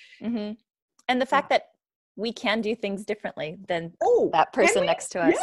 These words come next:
Speaker 2: Yeah.
Speaker 1: We can.
Speaker 2: <laughs> Yeah, you know, for
Speaker 1: What a
Speaker 2: me, I had
Speaker 1: concept,
Speaker 2: a
Speaker 1: right? You know?
Speaker 2: Yeah.
Speaker 1: Yeah. <laughs>
Speaker 2: My first birth was really traumatic.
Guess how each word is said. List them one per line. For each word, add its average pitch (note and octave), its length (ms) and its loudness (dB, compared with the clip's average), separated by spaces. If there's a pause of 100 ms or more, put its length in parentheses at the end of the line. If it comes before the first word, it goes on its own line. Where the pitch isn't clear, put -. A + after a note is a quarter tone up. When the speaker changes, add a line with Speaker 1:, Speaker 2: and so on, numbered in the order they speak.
Speaker 2:
Yeah. A3+ 240 4 (220)
Speaker 1:
We F4 60 -10
can. A#4+ 420 2
Speaker 2:
<laughs> - 40 -20 (400)
Yeah, A#4 320 4
you C#4 120 2
know, F#4+ 100 2
for F4+ 160 -4
Speaker 1:
What D4+ 120 0
a - 40 -4
Speaker 2:
me, F4+ 60 0
I G4 60 4 (100)
had - 20 -4 (160)
Speaker 1:
concept, D4 80 2
Speaker 2:
a G#3 40 6
Speaker 1:
right? B3+ 280 4 (140)
You C4 140 0
know? G4 120 4
Speaker 2:
Yeah. D4 400 4 (240)
Speaker 1:
Yeah. - 40 -4
<laughs> F4 100 6
Speaker 2:
My C4 140 4 (120)
first E4 300 -2
birth D4 320 4
was B3+ 200 -2
really G#3+ 400 0
traumatic. E3 540 -6